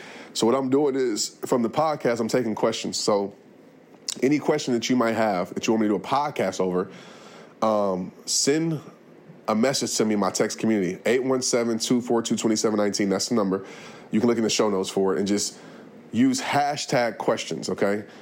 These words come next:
Use that keyword, put hashtag questions, and write your question. And hopefully, you know, I can make an episode or a podcast about it 'cause I wanna be able to serve you guys as much as I can. Like I always say in every single episode, video,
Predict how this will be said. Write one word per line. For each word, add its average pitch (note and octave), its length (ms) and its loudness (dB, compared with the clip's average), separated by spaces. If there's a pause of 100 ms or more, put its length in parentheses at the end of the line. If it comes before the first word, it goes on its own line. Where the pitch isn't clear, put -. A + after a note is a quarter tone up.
(140)
Use C#3 280 2
that C#3 180 0
keyword, A2+ 420 2
put G#2+ 160 0
hashtag B2 720 0
questions, G#2 640 -2 (560)
and G#2 500 0 (160)
write A2+ 300 0
your G#2 80 0
question. G#2 480 -2
And F#2 100 -2
hopefully, A#2 400 0
you G#2 60 2
know, G2+ 80 2
I G2+ 80 2
can A2 120 -2
make G#2 160 0
an G#2 120 2
episode G#2 480 0
or F2+ 160 0
a E2+ 40 -4
podcast G2+ 600 -2
about E2+ 260 -2
it - 160 -4
'cause - 80 -2
I F2+ 60 2
wanna G2 180 2
be G2 120 2
able F2+ 100 0
to F2+ 60 0
serve F#2 260 0
you F2 60 -2
guys F2 240 0
as G2 80 -6
much F2+ 200 -2
as F2 80 -4
I - 80 -4
can. - 300 -4 (760)
Like G#2+ 100 2
I A#2+ 60 4
always C3+ 300 0
say C#3 120 2
in B2+ 200 0
every B2 220 2
single B2 260 2
episode, B2 580 0
video, A#2+ 480 2